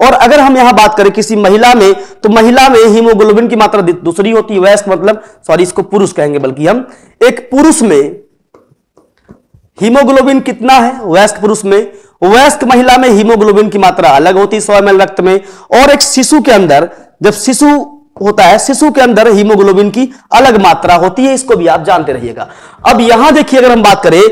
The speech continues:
कि एक वयस्क में कितनी होती है हीमोग्लोबिन दोस्तों, तो हम कह सकते हैं, देखिए, पन्द्रह प्लस माइनस दो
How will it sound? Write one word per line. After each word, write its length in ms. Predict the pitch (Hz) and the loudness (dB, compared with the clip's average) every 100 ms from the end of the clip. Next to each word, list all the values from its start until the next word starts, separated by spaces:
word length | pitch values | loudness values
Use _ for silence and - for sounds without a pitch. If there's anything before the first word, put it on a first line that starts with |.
| - - - | -2 -10 -4
कि 80 | |
एक 260 | 277 269 277 | 0 0 2
वयस्क 460 | 220 190 254 285 294 | 2 4 2 0 0
में 140 | 285 | -2
कितनी 340 | 285 277 294 | -2 -2 0
होती 240 | 277 226 214 | 0 0 0
है 60 | |
हीमोग्लोबिन 600 | 190 185 180 170 170 175 | 2 2 2 0 0 0
दोस्तों, 340 | 208 214 220 269 | 0 0 0 -2
तो 320 | 269 - 220 | -4 -8 -4
हम 160 | 214 226 | -2 0
कह 140 | 233 | 0
सकते 300 | 226 190 - | -2 -4 -6
हैं, 40 | |
देखिए, 640 | 170 175 185 208 214 - - _ - | -6 -2 0 2 0 -8 -20 _ -2
पन्द्रह 640 | 190 208 208 165 135 151 - _ _ _ _ _ - | -2 0 0 0 0 -4 -16 _ _ _ _ _ -6
प्लस 520 | 196 202 226 - - | 0 2 0 -4 -14
माइनस 840 | 127 139 170 196 202 214 214 - - _ _ | -10 -4 0 0 0 -4 -8 -20 -20 _ _
दो 600 | 117 117 170 135 95 - | -14 -6 -4 -4 -8 -16